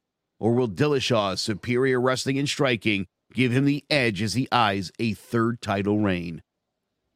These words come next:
Tune in to U F C on E S P N, Sandhagen versus Dillashaw, and let's find out.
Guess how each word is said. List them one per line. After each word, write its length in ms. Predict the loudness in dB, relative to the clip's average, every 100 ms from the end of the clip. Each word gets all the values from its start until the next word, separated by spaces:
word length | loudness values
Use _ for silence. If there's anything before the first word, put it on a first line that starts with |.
| _ -4
Tune 180 | 0
in 100 | 2
to 60 | 2
U 200 | 2 2
F 140 | 0
C 260 | 0 0 2
on 300 | 2 2 0 0
E 220 | 0 2
S 200 | 0 -2
P 220 | -2 0
N, 320 | 0 0 -2 -4
Sandhagen 760 | -2 -2 0 2 0 0 -2
versus 400 | -2 -2 -4 -4
Dillashaw, 720 | -2 -2 0 0 0 2 2 0 -4 -20 -20 -20 -10 -2
and 100 | 2
let's 220 | 4 2
find 340 | 0 2 4 2
out. 300 | 2 -2